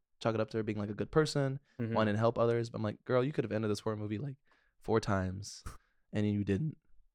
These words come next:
Speaker 1: But, I mean, it is what it is. That's,
Speaker 2: Yeah.
Speaker 1: that's what you get with horror movies. Um,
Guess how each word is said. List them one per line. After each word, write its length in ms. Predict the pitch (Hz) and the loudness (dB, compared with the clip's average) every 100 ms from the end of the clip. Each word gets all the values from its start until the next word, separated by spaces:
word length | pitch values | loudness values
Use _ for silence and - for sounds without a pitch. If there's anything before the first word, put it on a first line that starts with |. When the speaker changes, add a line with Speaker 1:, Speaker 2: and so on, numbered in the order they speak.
| - | 4
Speaker 1:
But, 140 | 117 | 8
I 40 | 127 | 8
mean, 280 | 123 117 - | 6 2 4
it 100 | 123 | 6
is 120 | 113 | 6
what 80 | 101 | 6
it 80 | 95 | 2
is. 120 | 104 | 0
That's, 200 | 101 - | -2 0
Speaker 2:
Yeah. 40 | 110 | -2
Speaker 1:
that's 140 | 101 | -2
what 80 | - | -6
you 60 | 101 | -2
get 140 | 101 | 0
with 120 | 98 | -2
horror 160 | - 95 | -4 -4
movies. 400 | 95 107 107 - _ - - - - - | -4 -6 -10 -14 _ -18 -18 -18 -14 -2
Um, 500 | 95 92 92 107 | 0 2 0 -4